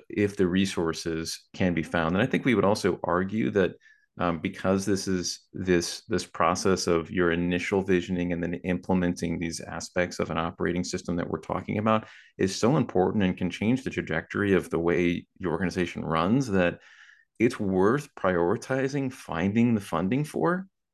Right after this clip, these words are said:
right? So I think sometimes we, we see organizations that fight really hard for other funding, and they're like, "Well, we just don't have the funding for this." And oftentimes I'm left wondering, well, like, gosh, what's, what's more important? Like, what would be, <laughs> like, why is this, like, priority twelve and,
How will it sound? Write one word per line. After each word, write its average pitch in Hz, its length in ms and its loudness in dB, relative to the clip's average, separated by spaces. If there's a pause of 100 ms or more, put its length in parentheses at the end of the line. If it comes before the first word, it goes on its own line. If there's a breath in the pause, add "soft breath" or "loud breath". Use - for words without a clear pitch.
(140)
right? 120 180 2
So 104 120 0
I 95 60 2
think 113 160 -2
sometimes 101 460 -2
we, 95 280 -2
we 95 180 -4
see - 240 -4
organizations 92 680 2
that 92 260 2 (360 soft breath)
fight 98 200 0
really 123 320 4
hard 123 300 2
for 92 120 2
other 110 220 2
funding, 90 380 -2
and 87 100 -4
they're 90 100 -4
like, 92 140 -8
"Well, 139 120 2
we 127 80 2
just 117 140 -2
don't 101 160 -2
have 98 160 -2
the 92 80 -2
funding 101 360 0
for 85 180 -4
this." 101 520 0 (640 soft breath)
And 98 120 0
oftentimes 107 420 0
I'm 101 140 2
left 101 200 -2
wondering, 95 460 -2
well, 90 100 -4
like, 92 100 -4 (200)
gosh, 123 200 -14
what's, 113 200 -6 (440)
what's - 260 -10
more 131 160 -2
important? 95 460 -4
Like, 85 140 -6
what 98 180 2
would 107 140 2
be, 104 180 0 (100)
<laughs> - 80 -14
like, 110 160 0
why 101 220 2
is 123 140 2
this, 110 320 0 (440 soft breath)
like, 101 160 -6
priority 104 420 2
twelve 101 600 0
and, 92 340 -2